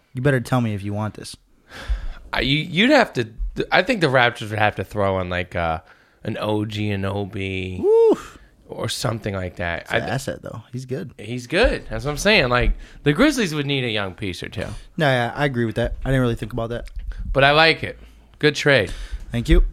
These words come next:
Speaker 2: That's good. Okay, so I, now I'm gonna do my Mike Conley trade.
Speaker 1: Oh, nice.
Speaker 2: You are the, you're, uh, excuse me, you're the Pelicans.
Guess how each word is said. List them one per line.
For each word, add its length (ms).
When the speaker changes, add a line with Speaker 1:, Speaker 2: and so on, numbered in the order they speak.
Speaker 2:
That's 240
good. 280
Okay, 420
so 140
I, 280
now 300
I'm 160
gonna 140
do 180
my 560
Mike 280
Conley 360
trade. 340
Speaker 1:
Oh, 180
nice. 420
Speaker 2:
You 360
are 600
the, 1000
you're, 440
uh, 280
excuse 360
me, 100
you're 160
the 60
Pelicans. 640